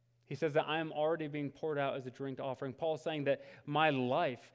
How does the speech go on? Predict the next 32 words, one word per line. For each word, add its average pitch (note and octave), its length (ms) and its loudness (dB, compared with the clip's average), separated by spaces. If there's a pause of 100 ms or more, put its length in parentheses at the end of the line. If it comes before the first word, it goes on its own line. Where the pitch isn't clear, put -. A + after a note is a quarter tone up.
(160)
has D3+ 200 0
served F3+ 500 2
as D3 180 0
a C#3+ 40 6
living D#3 540 2
sacrifice D3+ 840 -2
to C3+ 120 -8
Jesus. A#2 640 -10 (1160)
And D3 160 0
I'm E3+ 280 4
about D3+ 720 4 (640)
to D#3 240 -4
end F#3+ 260 4
my G3 160 6
time F3 280 0
on E3+ 100 0
this D3+ 200 0
earth C#3 320 2
by C#3+ 240 4
offering F3+ 540 4
up G#3 220 4
my D#3 160 2
life C3 320 0
as D3 120 -2
a C#3 60 -2
sacrifice, D3+ 680 -2
as C#3+ 180 -4
my B2+ 140 -2
final E3+ 800 -2 (1080)
act C#3+ 260 0
here C#3+ 320 0
on B2 400 -2